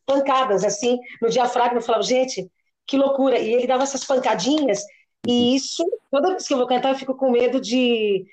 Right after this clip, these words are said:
Speaker 1: de não tá usando, às vezes eu me perco, eu, eu já percebo que eu não tô usando aquela técnica que ele falou.
Speaker 2: Ficou com
Speaker 1: Quando,
Speaker 2: você a
Speaker 1: assim
Speaker 2: lição, a lição do sensei, né? Ficou pra sempre,
Speaker 1: Sim,
Speaker 2: né?
Speaker 1: sim. Era bem
Speaker 2: E
Speaker 1: velhinho.
Speaker 2: Uhum.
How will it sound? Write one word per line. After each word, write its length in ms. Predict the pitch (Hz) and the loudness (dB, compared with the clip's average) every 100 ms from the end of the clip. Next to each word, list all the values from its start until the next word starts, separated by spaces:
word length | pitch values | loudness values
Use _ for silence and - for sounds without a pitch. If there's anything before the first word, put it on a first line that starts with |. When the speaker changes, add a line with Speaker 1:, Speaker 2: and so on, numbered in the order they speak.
| _ _ _ | _ _ _
Speaker 1:
de 160 | 180 247 | -2 2
não 160 | 277 | 2
tá 140 | 294 269 | 2 2
usando, 520 | 214 180 214 277 247 | 2 0 2 2 2
às 140 | 196 | 0
vezes 280 | 190 240 220 | 0 0 0
eu 80 | 240 | 0
me 120 | 214 214 | 0 2
perco, 260 | 214 233 | 0 2
eu, 140 | 247 247 208 | 0 0 0
eu 80 | 214 | 2
já 100 | 240 | 2
percebo 680 | 285 330 - 254 285 302 370 - _ | 0 -2 0 2 2 2 0 -6 _
que 100 | - | -2
eu 80 | 254 | 2
não 180 | 277 294 | 2 2
tô 140 | 285 | 2
usando 480 | 269 247 247 240 262 254 | 0 2 0 2 0 0
aquela 340 | 214 240 233 | -2 0 0
técnica 440 | 240 233 240 240 | 0 0 0 0
que 80 | 240 | 0
ele 120 | 233 | 0
falou. 480 | 233 240 220 175 175 _ _ - | 0 2 2 0 -4 _ _ -4
Speaker 2:
Ficou 420 | - 139 151 151 | 2 4 4 4
com 120 | 160 | 4
Speaker 1:
Quando, 60 | 151 | 4
Speaker 2:
você 280 | 160 - 147 | 4 4 4
a 100 | 131 | 4
Speaker 1:
assim 80 | 131 | 2
Speaker 2:
lição, 280 | 139 - 127 | -2 -2 -4
a 40 | |
lição 340 | 123 123 135 | -4 -8 -8
do 80 | 131 | -10
sensei, 520 | 127 135 127 - 107 104 | -8 -6 -6 -4 -6 -6
né? 120 | 110 | -12
Ficou 260 | - - 110 | -8 -4 -2
pra 160 | 120 | -2
sempre, 420 | - 107 202 - | -2 -4 -2 -6
Speaker 1:
Sim, 60 | 107 | -8
Speaker 2:
né? 100 | 98 101 _ _ | -14 -18 _ _
Speaker 1:
sim. 220 | - - 220 - | -12 -12 -14 -2
Era 120 | 233 277 | 0 2
bem 180 | 320 302 | 2 4
Speaker 2:
E 60 | 311 | 4
Speaker 1:
velhinho. 520 | 294 302 302 262 208 - _ _ _ _ | 4 2 2 2 0 -2 _ _ _ _
Speaker 2:
Uhum. 240 | 113 110 | -4 -4